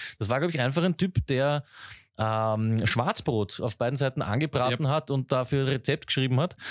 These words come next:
Speaker 1: Und dann hatten wir noch, pass auf, Folgendes, habe ich dir auch einen Einspieler vorbereitet. Hier bitte noch einmal diesen, äh, oder dieser Rückblende-Sound ist eigentlich deppert. Ich, ich spiel's jetzt einfach so vor. Das war dieses hier.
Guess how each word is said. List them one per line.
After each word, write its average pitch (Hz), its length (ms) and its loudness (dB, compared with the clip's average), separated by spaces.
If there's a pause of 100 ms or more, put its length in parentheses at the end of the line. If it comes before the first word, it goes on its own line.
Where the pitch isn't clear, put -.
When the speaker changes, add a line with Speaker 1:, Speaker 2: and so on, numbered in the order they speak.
(360)
Speaker 1:
Und 135 180 -2
dann 160 180 2
hatten 180 220 2
wir 180 60 4
noch, 175 180 0
pass - 140 2
auf, 120 140 0
Folgendes, 123 480 2
habe 123 100 2
ich 117 60 0
dir 120 180 -4
auch 143 200 0
einen 113 220 0
Einspieler 107 440 2
vorbereitet. 104 600 0 (680)
Hier 117 280 6
bitte 151 280 -2
noch 139 160 0
einmal 143 240 2
diesen, 143 420 2
äh, 117 140 2 (160)
oder 123 180 0
dieser 131 200 2
Rückblende-Sound 131 500 0
ist 117 80 0
eigentlich 104 180 0
deppert. 98 280 0
Ich, - 120 -2
ich 131 160 2
spiel's 139 220 0
jetzt 135 100 0
einfach 110 220 0
so 127 140 0
vor. 120 340 0 (400)
Das 104 120 2
war 117 100 4
dieses 139 320 0
hier. 151 420 0